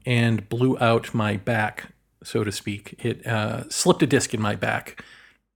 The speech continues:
arguably two discs. One was, um, over the years that I let it linger, so painful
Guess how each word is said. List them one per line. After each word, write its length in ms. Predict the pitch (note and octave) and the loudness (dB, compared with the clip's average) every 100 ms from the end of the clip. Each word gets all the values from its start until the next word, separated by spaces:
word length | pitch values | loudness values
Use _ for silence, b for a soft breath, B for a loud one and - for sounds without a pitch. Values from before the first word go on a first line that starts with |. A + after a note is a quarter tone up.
| - | 4
arguably 460 | A3 G3+ F3 D#3 C#3+ | 6 8 6 6 2
two 180 | D3 | 0
discs. 500 | A2 G#2+ - - - | 0 0 -4 -8 -10
One 320 | - A#2 C3+ C3+ | -4 0 2 2
was, 400 | B2 - - - - | 2 0 -6 -6 -2
um, 400 | A#2 G#2+ G#2 - | 0 2 0 -2
over 180 | B2 A#2 | 0 0
the 180 | A2 G#2+ | 0 -6
years 500 | A#2+ C#3 C3 A2 C3+ | -4 2 4 2 0
that 160 | - A2 | 0 0
I 60 | G#2+ | 0
let 180 | A2+ | 0
it 80 | A2+ | 0
linger, 380 | G#2 C#3 A2 A2 | 2 0 2 0
so 180 | - G#2+ | 0 -2
painful 480 | A#2+ B2 A#2 A2+ | 0 -2 -2 -4